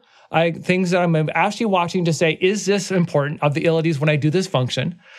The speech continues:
Negative value, if you screw these up, I'll be pissed, but otherwise investing a lot here doesn't make a lot of sense. And then there's a third category. It's like, it's not even on my value radar. I'm not even making a decision one way or another.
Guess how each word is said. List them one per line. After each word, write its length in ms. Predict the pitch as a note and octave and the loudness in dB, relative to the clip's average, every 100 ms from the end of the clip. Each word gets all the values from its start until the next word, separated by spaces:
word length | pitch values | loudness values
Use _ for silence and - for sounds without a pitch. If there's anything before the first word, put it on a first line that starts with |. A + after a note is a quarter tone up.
| - - | -14 0
Negative 440 | D3 G3 A#3 A3 | 2 2 2 0
value, 360 | E3 D3+ D#3 E3+ | 2 0 0 0
if 160 | E3 D3+ | -2 0
you 80 | D3 | -2
screw 260 | - G#3+ | 0 0
these 240 | G#3 G3 E3 | 2 0 2
up, 180 | F3 - | 0 0
I'll 80 | D#3 | 0
be 120 | C3 | 0
pissed, 360 | - G3+ G3+ - | 0 -2 0 0
but 100 | D#3+ | 0
otherwise 600 | F#3 E3 F3 F3 C#3+ - | 0 0 0 0 -2 -8
investing 600 | - E3+ C#3+ F3 E3+ D3+ | -4 0 2 0 0 0
a 40 | |
lot 100 | D#3 | 2
here 120 | D#3 | 0
doesn't 160 | D3 C#3 | 0 -2
make 140 | B2+ | 0
a 20 | |
lot 60 | B2 | 0
of 80 | A#2+ | 0
sense. 300 | C#3+ C#3 - _ _ _ - | -2 -2 -6 _ _ _ -2
And 120 | A3+ | 0
then 100 | D4 | 2
there's 160 | B3+ A3 | 0 -2
a 100 | G#3 | 0
third 260 | A#3 A#3 | 0 0
category. 400 | A3 G#3+ F#3+ F#3+ | 0 0 0 0
It's 140 | F#3 F#3+ | 0 0
like, 180 | F3+ - - - - | -2 -6 -20 -20 -12
it's 160 | A#3+ | -6
not 160 | D4 C#4 | -2 -2
even 220 | C#4 B3+ | 0 0
on 80 | A#3 | 2
my 160 | G3 | 0
value 480 | C3 C3+ C3+ F#3+ F3+ | 0 -2 0 0 0
radar. 500 | B2 C3+ C#3 A2+ A#2+ - _ _ _ | 0 0 0 -4 -8 -14 _ _ _
I'm 140 | D#3 G#3 | 0 2
not 160 | C4 | 2
even 260 | A#3 F#3+ D3+ | 2 2 2
making 260 | D#3 E3+ | 0 0
a 20 | D#3 | 0
decision 300 | C#3 D#3 D3+ | 0 0 0
one 140 | C#3 C#3 | 0 0
way 80 | |
or 60 | C3+ | 0
another. 460 | B2+ B2+ A2+ - | 0 0 -2 -8